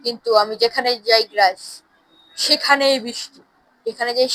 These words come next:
সেখানেই বৃষ্টি। সে কারণে আমার ভয় লাগতেছে আরেকটা কারণ, আমি আজকে হোয়াইট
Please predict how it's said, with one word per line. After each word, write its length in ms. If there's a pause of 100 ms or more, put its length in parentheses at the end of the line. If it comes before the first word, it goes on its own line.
সেখানেই 500
বৃষ্টি। 280 (720)
সে 120 (120)
কারণে 360 (480)
আমার 280 (1160)
ভয় 200
লাগতেছে 360 (180)
আরেকটা 360 (100)
কারণ, 220 (720)
আমি 140 (100)
আজকে 280 (920)
হোয়াইট 260